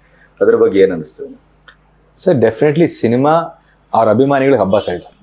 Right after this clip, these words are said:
Speaker 2: ಅವ್ರ ಅಭಿಮಾನಿಗಳಿಗೆ ಇದು ಒಂದು ದೊಡ್ಡ ಹಬ್ಬ. ಆಮೇಲೆ ದರ್ಶನ್ ಸರ್ ಈ-, ಇಲ್ಲಿ, ಇಲ್ಲಿ ಹೇಗಿದ್ದಾರೆ, ಈ ಕಂಡೀಷನ್ ಏನಂತ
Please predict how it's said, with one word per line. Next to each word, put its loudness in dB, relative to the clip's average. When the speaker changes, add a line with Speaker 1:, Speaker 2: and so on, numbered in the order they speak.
Speaker 2:
ಅವ್ರ 2
ಅಭಿಮಾನಿಗಳಿಗೆ 2
ಇದು 0
ಒಂದು -2
ದೊಡ್ಡ 0
ಹಬ್ಬ. -2
ಆಮೇಲೆ 0
ದರ್ಶನ್ -4
ಸರ್ 2
ಈ-, 2
ಇಲ್ಲಿ, 2
ಇಲ್ಲಿ 2
ಹೇಗಿದ್ದಾರೆ, 2
ಈ 2
ಕಂಡೀಷನ್ -4
ಏನಂತ -6